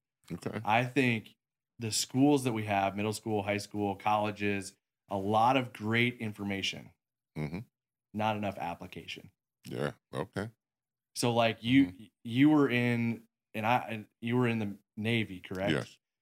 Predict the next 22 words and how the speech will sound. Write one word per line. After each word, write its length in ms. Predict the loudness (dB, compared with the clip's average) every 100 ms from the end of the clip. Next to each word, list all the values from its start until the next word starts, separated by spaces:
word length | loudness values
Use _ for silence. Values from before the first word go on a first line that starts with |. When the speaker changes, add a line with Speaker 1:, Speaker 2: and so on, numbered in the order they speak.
| -12
Speaker 1:
Mm-hmm. 180 | -12 -12 -18 _ _ _ _ _ _ _ _ _ _ -12
Speaker 2:
Both 340 | -2 0 0 -2
and. 260 | -6 -8 -20 _ _ _ -10
Speaker 1:
Mm-hmm. 220 | -10 -10 -18 _ _ _ _ _ _ _ _ -12
Speaker 2:
You're, 180 | -8 -6
they're 240 | -6 -8 -2
giving 280 | 2 6 6
you 100 | 4
the 100 | 2
knowledge, 600 | 0 0 0 -2 -6 -12 -12
they're 100 | -10
teaching 380 | -6 -4 -4 -4
you, 300 | -4 -4 -8 -12 _ _ -8
but 80 | -2
man, 220 | 0 0
it, 200 | -2 -4
if 120 | -4
you 80 | 0
don't 140 | 0 0 _ -6
get 240 | -6 -6
the 140 | -4 -2
application, 800 | -2 -6 -6 -6 -4 -6 -8